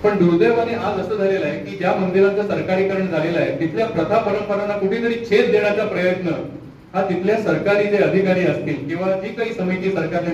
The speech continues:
नेमलेली आहे त्या मंडळींकडनं होतोय. एकच उदाहरण आपण बघूया एका देवळाचं, आणि मग त्याच्यावरून तुम्हाला कळेल की अन्य या जी साडेचार लाख मंदिरं जी सरकारीकरण त्यांचं झालेलं आहे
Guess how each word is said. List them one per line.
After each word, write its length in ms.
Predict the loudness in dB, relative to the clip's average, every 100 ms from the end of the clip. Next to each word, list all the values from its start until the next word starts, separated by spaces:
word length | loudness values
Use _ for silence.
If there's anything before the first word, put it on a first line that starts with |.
| -2
नेमलेली 300 | 0 2 2
आहे 140 | 0 -4 -8 0
त्या 120 | 2
मंडळींकडनं 680 | 2 2 0 0 0 2 2
होतोय. 300 | 2 0 -2 -4 -8 -12 -16 -20 -20 -20 -20 -20 -20 -18 -14 -10 -4 4
एकच 240 | 4 4 2
उदाहरण 240 | 2 2
आपण 260 | 2 0 -2
बघूया 260 | -2 -2 -4
एका 220 | -4 -2
देवळाचं, 680 | 2 2 2 0 -6 -8
आणि 140 | -6 -2
मग 280 | -2 -4 -8 -8
त्याच्यावरून 460 | -4 0 2 2 0
तुम्हाला 240 | 2 2
कळेल 280 | 2 2 2 0
की 80 | -4
अन्य 340 | -4 -4 -2 -2 -4 -10 -16 -10 -4
या 360 | 0 0 -2 -4
जी 80 |
साडेचार 420 | 0 0 0 0 2
लाख 240 | 0 0
मंदिरं 400 | -2 2 2 4
जी 120 | 2 -2 -6 -12 -14 -18 -6
सरकारीकरण 720 | -4 -2 0 0 0 -2 -2
त्यांचं 240 | -2 -2 0
झालेलं 340 | 0 2
आहे 100 | 0